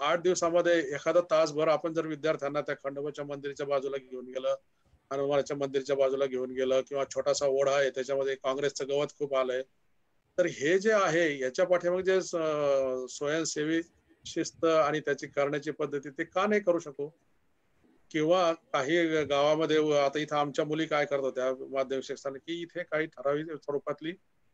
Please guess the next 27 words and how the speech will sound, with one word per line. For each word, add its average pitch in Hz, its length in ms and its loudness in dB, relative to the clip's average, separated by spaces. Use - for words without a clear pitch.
वृद्ध, 151 320 0
अ, 147 760 4
व्यक्ती 139 320 0
आहेत, 123 240 0
तर 151 40 -6
त्या 165 200 2
वृद्ध 160 280 2
व्यक्तींची 160 500 0
घरं 143 260 0
असतात, 139 360 0
तर 156 40 -2
त्यांच्यामध्ये 156 560 0
अंगणामध्ये 156 600 0
जो 151 160 0
पालापाचोळा 143 720 0
पडतो 135 420 -4
किंवा 143 240 -4
तण 165 320 0
आलेलं 147 340 0
असतं 131 280 -4
तर 165 40 -10
त्या 175 200 2
बिचारांना 170 400 0
ते 170 120 0
काढणं 160 300 2
शक्य - 320 -4
नाही. 131 180 -4